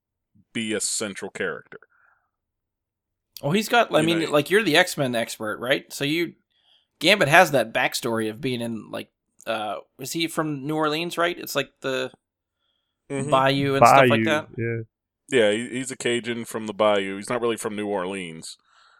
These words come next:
Speaker 1: He's, he's from Louisiana.
Speaker 2: That's right, okay.
Speaker 1: Um, but he, I can't remember, th-,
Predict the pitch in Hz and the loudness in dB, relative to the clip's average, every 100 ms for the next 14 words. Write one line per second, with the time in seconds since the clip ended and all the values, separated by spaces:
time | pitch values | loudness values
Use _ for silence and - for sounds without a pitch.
0 | _ _ _ 107 104 95 101 - 98 101 | _ _ _ -12 -10 -10 -10 -10 -8 -8
1 | 104 87 92 104 139 139 113 107 123 113 | -8 -8 -6 0 0 0 -2 -4 -4 -4
2 | 107 - 87 87 82 80 80 _ _ _ | -6 -8 -8 -6 -6 -10 -16 _ _ _
3 | _ _ _ _ _ 104 98 98 - 101 | _ _ _ _ _ -8 -4 -4 -4 -10
4 | 101 110 101 92 _ _ _ _ _ 95 | -8 -8 -10 -14 _ _ _ _ _ -12
5 | - 135 120 117 113 107 98 - _ _ | -6 -4 -4 -4 -2 -2 -6 -10 _ _
6 | _ _ _ - | _ _ _ -10